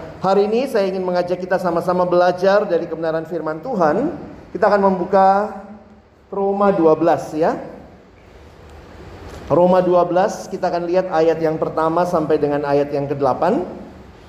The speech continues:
Karena mungkin juga layarnya agak terpotong kalau kalian lihat dari depan, silakan buka Alkitabmu. Kita akan baca bergantian, ya.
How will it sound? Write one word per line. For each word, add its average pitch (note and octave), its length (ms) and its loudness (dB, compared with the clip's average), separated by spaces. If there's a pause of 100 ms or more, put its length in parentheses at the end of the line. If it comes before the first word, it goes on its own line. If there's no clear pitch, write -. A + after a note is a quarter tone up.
(400)
Karena C#3+ 160 2
mungkin D3 400 -2
juga C#3+ 480 4
layarnya C#3 640 -2
agak - 160 -4
terpotong C#3+ 560 -2
kalau C3 240 2
kalian C3+ 320 2
lihat C3+ 160 2
dari C3 240 2
depan, C#3+ 480 2
silakan C3 400 -6
buka B2+ 320 -6
Alkitabmu. D3 800 0 (480)
Kita E3 160 0
akan E3 240 2
baca D3+ 320 2
bergantian, C#3+ 720 0
ya. E3 240 2